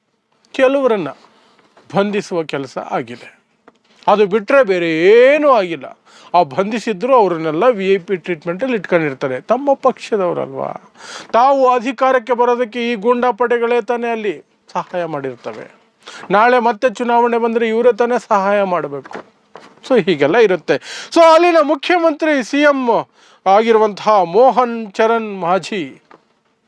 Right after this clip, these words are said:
ಆದಿವಾಸಿ ಜನಾಂಗದಿಂದ ಬರ್ತಾರೆ ಅವರು. ಎಸ್ ಟಿ. ಶೋಷಣೆ, ದೌರ್ಜನ್ಯ, ದಬ್ಬಾಳಿಕೆ,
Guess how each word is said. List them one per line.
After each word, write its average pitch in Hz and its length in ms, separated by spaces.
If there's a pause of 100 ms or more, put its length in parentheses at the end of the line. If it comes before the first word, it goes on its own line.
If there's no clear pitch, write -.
(460)
ಆದಿವಾಸಿ 175 680
ಜನಾಂಗದಿಂದ 156 640
ಬರ್ತಾರೆ 208 400
ಅವರು. 160 280
ಎಸ್ 165 180
ಟಿ. - 260 (800)
ಶೋಷಣೆ, 147 720
ದೌರ್ಜನ್ಯ, 151 720 (140)
ದಬ್ಬಾಳಿಕೆ, 147 960